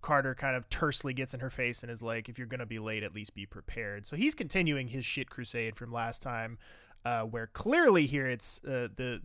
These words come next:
the clear implication is that Lucy has, uh, tapered off her Ritalin to try to appease Carter.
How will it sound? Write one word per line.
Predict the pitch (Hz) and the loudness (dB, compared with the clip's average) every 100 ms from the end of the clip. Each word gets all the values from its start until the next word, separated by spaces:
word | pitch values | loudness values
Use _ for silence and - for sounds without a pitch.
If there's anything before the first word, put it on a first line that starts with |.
| - | -8
the | 139 | -2
clear | - 190 | 4 4
implication | 151 131 120 131 123 123 | 4 0 -2 0 0 -4
is | 117 110 | -6 -4
that | 113 107 | -4 -4
Lucy | 123 120 127 | -4 -4 -4
has, | 110 113 107 104 - - | -6 -4 -4 -4 -8 -8
uh, | 110 95 92 - | -8 -6 -8 -4
tapered | - 135 117 | -2 -2 -2
off | 107 110 | -2 -4
her | - 110 | -8 -8
Ritalin | 113 104 98 101 110 - - _ _ | -6 -6 -6 -10 -14 -18 -20 _ _
to | 131 | -8
try | - 113 | -6 -4
to | 107 | -4
appease | 101 - 107 98 | -6 -6 -8 -8
Carter. | - 107 92 85 107 | -10 -8 -8 -10 -12